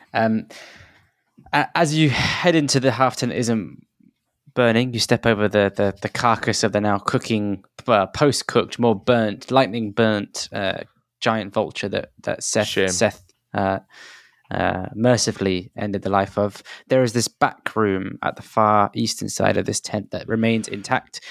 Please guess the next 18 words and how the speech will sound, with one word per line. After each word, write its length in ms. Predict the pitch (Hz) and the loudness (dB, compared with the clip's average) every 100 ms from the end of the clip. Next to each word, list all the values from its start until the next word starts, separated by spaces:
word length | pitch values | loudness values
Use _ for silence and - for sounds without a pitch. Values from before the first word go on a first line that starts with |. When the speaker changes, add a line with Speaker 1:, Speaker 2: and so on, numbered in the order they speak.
| - - | -18 -12
Speaker 1:
and 100 | 98 | -8
untouched. 480 | 95 - - - - | -4 -2 -2 -4 -10
And 100 | 113 | -6
Seth, 500 | - 139 135 - - - | 0 2 0 -10 -10 -2
you 80 | 135 | 0
know 80 | |
that 140 | 123 107 | -2 0
you 80 | 120 | 0
were 60 | 117 | 2
never 280 | 123 120 113 | 4 2 2
really 260 | 113 107 | 2 2
permitted 440 | 104 104 107 - 98 | 0 -2 -2 -2 -4
access 380 | - - 98 - | -4 -6 -4 -2
here. 220 | 98 98 | -2 0
There 200 | 110 110 | 4 4
was, 220 | 110 98 | 4 4
like, 220 | 110 107 | 2 4
a, 220 | 107 101 | 4 4